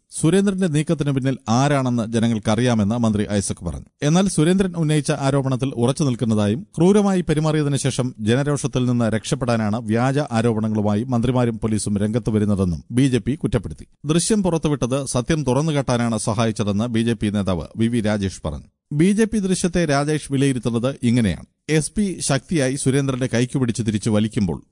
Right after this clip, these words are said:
വേദന സഹിക്കാതെ സുരേന്ദ്രൻ വീഴാൻ പോകുന്നത് രണ്ട് തവണ കാണാം. മറ്റു പോലീസുകാർ ചുറ്റും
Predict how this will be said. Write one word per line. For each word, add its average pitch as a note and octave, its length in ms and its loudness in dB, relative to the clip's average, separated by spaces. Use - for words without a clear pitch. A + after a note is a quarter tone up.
വേദന C3 400 0
സഹിക്കാതെ A2 560 -2
സുരേന്ദ്രൻ A2+ 460 -2
വീഴാൻ C3+ 340 2
പോകുന്നത് G#2 440 0
രണ്ട് A2+ 300 0
തവണ G2 280 0
കാണാം. E2 280 -10
മറ്റു C#3+ 240 0
പോലീസുകാർ E3+ 480 0
ചുറ്റും - 360 -2